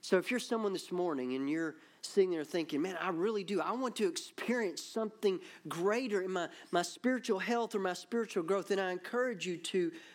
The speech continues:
to engage with this passage this morning. So let's read it, and then we will walk through it together. We're gonna pick up chapter three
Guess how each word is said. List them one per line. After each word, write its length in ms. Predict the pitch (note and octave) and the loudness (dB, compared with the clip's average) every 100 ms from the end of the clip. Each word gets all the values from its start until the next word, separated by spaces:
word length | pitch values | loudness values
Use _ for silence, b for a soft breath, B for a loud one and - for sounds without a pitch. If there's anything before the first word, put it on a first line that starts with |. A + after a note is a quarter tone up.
| B B B B | B B B B
to 160 | - A3 | 2 4
engage 520 | F#3+ D#3 F#3 A#3+ A3 | 4 2 2 2 -2
with 140 | A3 | -2
this 200 | G#3+ G3 | 0 -2
passage 580 | - E3+ D#3 D3+ D3 C3 | 0 0 0 -2 -6 -4
this 240 | D3 C3+ C#3+ | -2 -2 0
morning. 320 | B2+ A2+ A2 | 0 -2 -4
So 180 | - F3 | 0 2
let's 300 | C4+ - F#3+ | 2 0 0
read 320 | F3 E3 B2+ | 2 2 -2
it, 320 | B2+ - - _ _ _ _ - - | -4 -6 -16 _ _ _ _ -14 0
and 220 | D#3 C#3+ | 0 2
then 240 | D#3+ E3 | 2 2
we 180 | D#3 D#3 | 2 0
will 460 | C#3+ D3 D3 C#3 C3+ B B B | 2 2 2 -2 -6 B B B
walk 320 | C#3 D3 - | 2 2 0
through 320 | - C#3 C3+ | 0 2 2
it 100 | C3 | 0
together. 380 | - B2 B2+ C#3 | -2 0 0 2
We're 60 | G#3 | 2
gonna 140 | G#3+ | 2
pick 280 | - G#3+ G#3 | 2 2 4
up 260 | G3+ F#3 | 0 0
chapter 460 | - F#3+ A3 - B3+ | 0 0 0 -2 -6
three 580 | - F#3 D3+ C#3+ D#3 | 0 2 2 2 -2